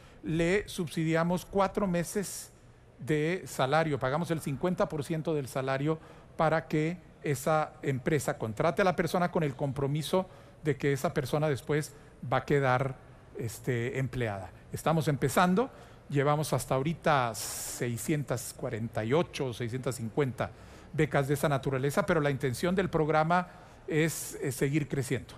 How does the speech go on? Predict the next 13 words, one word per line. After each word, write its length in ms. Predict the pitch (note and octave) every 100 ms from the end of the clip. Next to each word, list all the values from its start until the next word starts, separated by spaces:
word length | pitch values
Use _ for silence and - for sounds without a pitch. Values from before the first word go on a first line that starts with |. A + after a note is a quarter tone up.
| - - - - - - - -
Porque 460 | F#3+ F3+ G#3 G#3
lo 240 | F3 D#3 D3+
que, 320 | D3+ D3+ -
eh, 200 | - C#3+ -
creemos 680 | F3 C#3+ F#3 A#3 E3 - -
es 240 | C#3+ C#3 -
que, 340 | F3 D#3+ - - - - - -
eh, 560 | D#3+ C#3+ C3+ C3+ D3 -
necesitamos 1080 | D3 C3+ C#3+ D#3+ - F3+ G3 A3+ - - - - - -
establecer 600 | - C#3 - D3 D3 - F3+
mecanismos 680 | F#3 D#3+ D#3 F3 F3 D#3+
de 140 | C3+ C3+
diálogo 560 | D3+ F3+ D#3+ C3 C3+